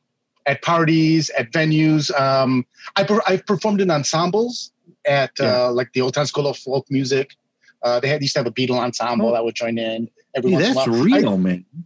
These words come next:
Speaker 1: I used to love taking classes there, and it's, that's actually how I really first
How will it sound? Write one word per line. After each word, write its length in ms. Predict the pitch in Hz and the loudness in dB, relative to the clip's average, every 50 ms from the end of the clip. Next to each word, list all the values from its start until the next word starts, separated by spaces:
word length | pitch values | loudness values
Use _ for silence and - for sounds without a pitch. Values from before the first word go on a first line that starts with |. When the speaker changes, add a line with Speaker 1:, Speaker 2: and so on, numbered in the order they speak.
| - _ _ _ _ _ _ _ _ _ - | -18 _ _ _ _ _ _ _ _ _ -2
Speaker 1:
I 60 | 170 | 0
used 120 | 180 - - | 0 0 2
to 60 | 220 | 2
love 200 | 180 185 208 185 | 2 2 2 2
taking 240 | - - 156 156 151 | 0 -2 0 0 0
classes 440 | - 151 156 160 147 - 143 127 113 | 0 2 0 0 0 -2 -4 -4 -2
there, 260 | 117 120 110 107 113 117 | 0 0 0 0 -2 0
and 100 | 120 160 | -2 -2
it's, 240 | 165 - - - 131 135 - - | -2 -2 -6 -6 -6 -10 -4 0
that's 200 | 175 214 202 - | 0 0 2 2
actually 400 | 220 170 - 180 160 147 135 - - - - - | 0 2 2 2 2 2 0 -4 -8 -20 -10 -4
how 140 | - 170 165 | 0 2 2
I 40 | 151 | 4
really 220 | 156 185 165 147 | 4 4 4 2
first 420 | - - 160 151 - - - - | 2 0 0 0 0 -2 -6 -8